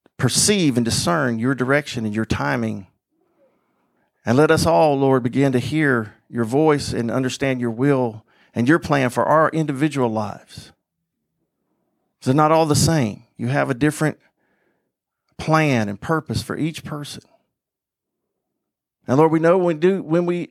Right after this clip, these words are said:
are doing your will and we're in your perfect will, that there is joy and there's peace and there's safety.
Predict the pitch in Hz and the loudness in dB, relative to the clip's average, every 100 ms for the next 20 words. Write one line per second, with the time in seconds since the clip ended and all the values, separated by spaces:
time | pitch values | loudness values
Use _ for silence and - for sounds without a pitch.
0 | - 147 131 - 196 233 202 151 123 127 | -6 -6 -6 0 2 2 2 2 2 2
1 | 123 131 - 175 175 165 160 - 185 180 | 2 0 0 0 2 2 0 0 -2 -2
2 | 156 - 110 107 104 107 127 139 131 113 | -6 -6 -2 -2 0 -2 0 0 0 -2
3 | 113 143 143 113 113 110 - - 208 135 | 0 2 2 2 0 -6 -6 -6 -4 -4
4 | 107 104 107 110 104 - - _ 175 127 | -6 -6 -4 -4 -6 -10 -18 _ -4 2
5 | 170 214 - - - - _ | 2 2 -4 -6 -6 -10 _